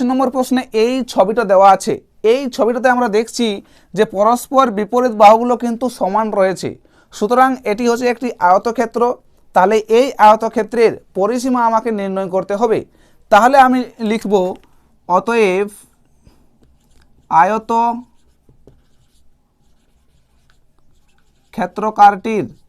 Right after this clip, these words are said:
মানে এই চিত্রটির পরিসীমা, পরিসীমা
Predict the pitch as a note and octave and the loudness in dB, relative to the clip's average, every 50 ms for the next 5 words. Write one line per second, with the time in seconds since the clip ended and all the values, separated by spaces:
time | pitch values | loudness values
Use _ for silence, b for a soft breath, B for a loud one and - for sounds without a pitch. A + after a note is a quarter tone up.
0 | _ _ _ - D3 D3 D#3 E3+ F#3 F#3 - - G3+ G3+ G#3+ A#3 A3+ G#3+ - G#3 | _ _ _ -10 -6 -4 -4 -4 -4 -8 -10 -8 -4 -4 -4 -4 -4 -8 -10 -10
1 | F#3+ - - G3 G3 F#3 A3 A3+ G#3+ E3+ C3 - _ _ _ F3 E3+ F#3 F#3+ G3+ | -12 -10 -10 -10 -8 -8 -6 -6 -6 -6 -8 -10 _ _ _ -6 -4 -4 -4 -4
2 | G#3+ G#3 G#3+ G#3 G3 F#3+ G3 F#3+ E3 B2 - _ _ - - _ _ _ _ _ | -6 -6 -8 -8 -4 -2 0 0 0 -2 -4 _ _ -20 -20 _ _ _ _ _
3 | _ _ _ _ _ _ _ _ _ _ _ _ _ _ _ _ _ _ _ _ | _ _ _ _ _ _ _ _ _ _ _ _ _ _ _ _ _ _ _ _
4 | _ _ _ _ _ _ _ - - - F3 E3+ F3+ F#3 G3+ A3 G#3+ G#3+ - G3 | _ _ _ _ _ _ _ -20 -16 -10 -8 -6 -6 -4 -6 -6 -8 -8 -8 -8
5 | F3 E3 D#3 | -6 -6 -6